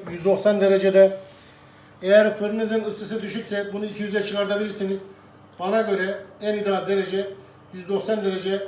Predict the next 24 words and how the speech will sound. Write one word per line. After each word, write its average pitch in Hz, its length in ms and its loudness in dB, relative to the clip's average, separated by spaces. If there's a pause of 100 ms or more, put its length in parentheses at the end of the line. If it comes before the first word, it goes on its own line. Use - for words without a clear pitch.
ortalama 196 480 -2
kırk 190 180 -6
dakika. 139 220 -6 (1900)
Arkadaşlar 190 440 0
şöyle 196 300 2
baktığımızda 190 680 2 (320)
hemen 196 240 0
bir 190 60 -4
tane 196 240 2
çöp 196 240 -4
getireyim. 185 420 -6 (1500)
Çöpü 190 280 -2
şöyle 196 320 2
saplıyoruz. 196 600 2 (380)
Rahatça 196 420 2
bırakıyorsa 190 540 2
bu 180 60 2
ne 185 140 2
demektir? 190 440 2 (600)
Tavuklarda 190 520 2
patates 185 440 -2
de 190 80 2
pişmiş 185 340 -2
demektir. 175 420 0